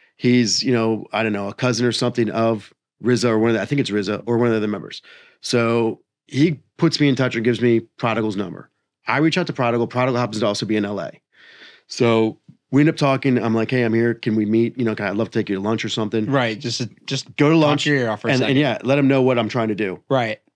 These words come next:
Speaker 1: He's like, "All right, yeah." He, he lo-, he's, he's like, "I'm digging it." He liked me. And, you know, he's like, "The guy you need to talk to is Power." I was like,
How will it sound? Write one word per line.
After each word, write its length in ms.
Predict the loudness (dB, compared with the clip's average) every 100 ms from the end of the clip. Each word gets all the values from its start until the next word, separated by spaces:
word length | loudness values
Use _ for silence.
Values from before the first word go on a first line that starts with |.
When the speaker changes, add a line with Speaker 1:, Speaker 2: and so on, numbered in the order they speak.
| _
Speaker 1:
He's 200 | 0 2
like, 160 | 2 0
"All 60 |
right, 200 | 0 -2 -4
yeah." 180 | -4
He, 100 | -2
he 160 | 0 2
lo-, 180 | 2 2
he's, 240 | 0 -4 _
he's 200 | -4 -2
like, 200 | -2 -2
"I'm 160 | -4 -2
digging 220 | 0 0
it." 80 | 0
He 140 | -2 -8 -8
liked 280 | -6 -2
me. 300 | 0 2 0 -6 -20 -20 _ -4
And, 480 | -2 -2 -2 -6 -10 _
you 80 | -2
know, 300 | 0 0 -4 -8 _ _ _ _
he's 140 | -4 -2
like, 80 |
"The 60 | 0
guy 120 | 2
you 80 | 2
need 160 | 0 0
to 60 |
talk 140 | -2 -2
to 100 | -4
is 80 |
Power." 420 | -4 -6 -6 -8 -14
I 680 | _ _ _ _ _ _
was 80 | -8
like, 140 | -8